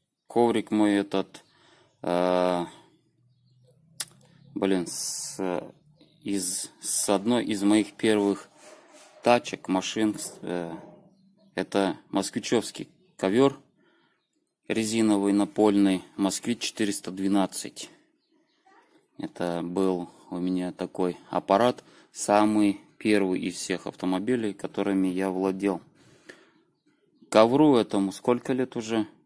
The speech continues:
С тысяча девятьсот девяносто первого года выпуска он.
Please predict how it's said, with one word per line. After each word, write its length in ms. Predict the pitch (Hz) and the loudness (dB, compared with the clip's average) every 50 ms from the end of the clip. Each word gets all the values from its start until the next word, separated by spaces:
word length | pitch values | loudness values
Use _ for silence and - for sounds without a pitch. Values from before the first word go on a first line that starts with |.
| _ _ _ | _ _ _
С 140 | - - - | -18 -18 -16
тысяча 420 | - - 143 151 151 - - - 104 | -2 0 0 0 0 -2 -4 -4 -4
девятьсот 680 | 101 98 104 101 101 101 - - - 135 139 139 - - - - _ _ - _ _ _ - | -2 -2 0 0 0 0 -2 0 2 2 2 2 -2 -8 -20 -20 _ _ -20 _ _ _ -12
девяносто 720 | 95 92 98 98 101 104 107 113 127 123 120 - - 90 | -4 -2 0 2 4 4 4 4 4 2 2 0 -4 -4
первого 400 | - - - 113 110 107 104 98 | -4 0 0 2 2 2 2 2
года 300 | 92 95 104 98 98 98 | 2 0 0 0 0 0
выпуска 480 | 92 101 101 98 - 101 - - - 85 | 0 0 -2 -2 -4 -8 -10 -6 -6 -4
он. 180 | 85 82 76 | -4 -4 -6